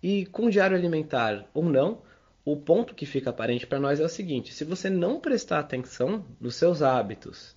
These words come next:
no que você come, em como é sua rotina, como é sua exceção, nas suas idas pra academia, enfim, se você não prestar atenção nas coisas,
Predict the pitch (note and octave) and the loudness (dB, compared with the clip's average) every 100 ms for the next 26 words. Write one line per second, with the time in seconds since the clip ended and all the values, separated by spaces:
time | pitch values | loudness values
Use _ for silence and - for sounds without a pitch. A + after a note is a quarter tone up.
0 | - - C3+ - - C3 C3+ C3 G#2+ F#2 | -16 -6 -4 -4 2 6 8 6 4 -2
1 | - _ - - - C#3+ C#3+ C#3+ D3 D3 | -8 _ -20 -12 -2 0 0 0 0 0
2 | - C#3 C#3 G#2+ F2+ F2+ _ _ - B2 | 0 2 2 2 -4 -10 _ _ -6 -2
3 | C3 D3 C#3+ C#3+ - B2+ C#3+ C3+ F#2+ F2+ | 0 0 0 -2 4 6 8 6 4 -4
4 | - _ _ - - G#2+ B2+ B2 E3+ F3 | -18 _ _ -20 -14 -4 2 2 4 2
5 | F3 D#3+ D3+ C#3 C3 D3 D#3+ B2+ D3+ G#3 | 0 -2 0 0 2 2 4 2 2 -2
6 | F#3 C3 C3 - - - G3+ A#3 G#3+ A#3 | -2 -2 -4 -16 -14 -6 -2 0 0 0
7 | D#4 D4 C#4 A3+ B3 A#3+ F3+ D#3 B2 - | -2 -4 -2 -2 -2 -4 -4 -4 -6 -2
8 | D#3+ F#3+ F3 F2 | 0 0 0 -6